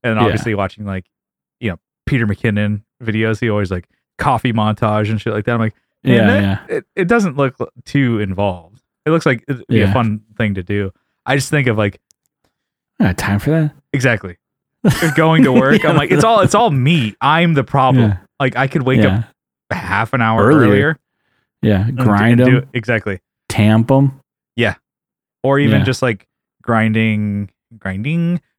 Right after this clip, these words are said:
Speaker 1: uh, your, your, your beans and then just doing the pour over, like, Chemex kinda thing.
Speaker 2: Yeah.
Speaker 1: And you just let it, you know, drip, and then that's your coffee.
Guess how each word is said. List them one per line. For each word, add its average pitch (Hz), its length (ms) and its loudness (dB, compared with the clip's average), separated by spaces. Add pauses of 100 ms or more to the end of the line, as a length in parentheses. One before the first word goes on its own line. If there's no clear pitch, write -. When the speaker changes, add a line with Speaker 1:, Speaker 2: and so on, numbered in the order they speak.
(140)
Speaker 1:
uh, 113 280 0
your, 110 200 -2
your, 123 220 -2
your 135 140 -2
beans 160 520 -2
and 135 120 -2
then 123 120 0
just 120 160 -6
doing 135 160 -2
the 120 80 -2
pour 120 260 -2
over, 104 200 -2
like, 95 160 -8
Chemex 101 420 -6
kinda 92 180 -10
thing. 80 140 -20 (840)
Speaker 2:
Yeah. 113 220 2 (760)
Speaker 1:
And 120 160 -2
you 110 80 -2
just 101 180 -6
let 101 120 -2
it, 92 120 -8 (160)
you 113 100 -4
know, 92 40 -4
drip, 98 300 -8 (220)
and 104 100 -12
then 92 140 -8
that's 92 180 -12
your 98 100 -18
coffee. - 320 -8